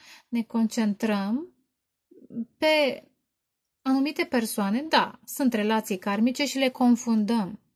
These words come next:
relațiile karmice, cu legăturile spirituale. Și elecția fiecăruia este provocarea fiecăruia, testul fiecăruia de a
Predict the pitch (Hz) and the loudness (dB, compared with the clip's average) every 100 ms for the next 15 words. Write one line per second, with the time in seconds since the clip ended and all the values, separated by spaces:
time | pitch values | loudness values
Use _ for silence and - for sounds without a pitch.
0 | _ 196 196 202 196 185 175 202 185 185 | _ -4 -2 -4 -4 -6 -6 -6 -4 -4
1 | 196 - 285 - 247 214 208 254 254 240 | -6 -6 -6 -2 0 0 -2 -2 0 -2
2 | - 220 214 - 214 185 - - _ _ | -2 -2 -2 -4 -4 -4 -8 -16 _ _
3 | _ _ _ _ - - - - - - | _ _ _ _ -20 -20 -20 -20 -20 -20
4 | - _ - - 392 523 _ _ _ _ | -20 _ -8 -2 -2 -2 _ _ _ _
5 | _ - - 233 208 190 - 233 233 240 | _ -20 -6 0 0 0 -2 0 0 0
6 | 233 214 - 262 269 269 262 247 233 - | 0 0 0 0 2 2 2 0 -2 -2
7 | 202 190 185 233 226 208 208 180 - 226 | -2 0 -2 0 -2 -2 -2 -2 -2 0
8 | 247 214 - 254 247 - 180 - - _ | 2 0 2 2 2 -4 -8 -8 -20 _
9 | _ _ _ _ _ _ _ _ - 240 | _ _ _ _ _ _ _ _ 4 4
10 | 226 208 196 196 226 320 - _ _ _ | 4 -2 -2 -4 -6 -10 -14 _ _ _
11 | - 214 226 240 | -4 0 2 0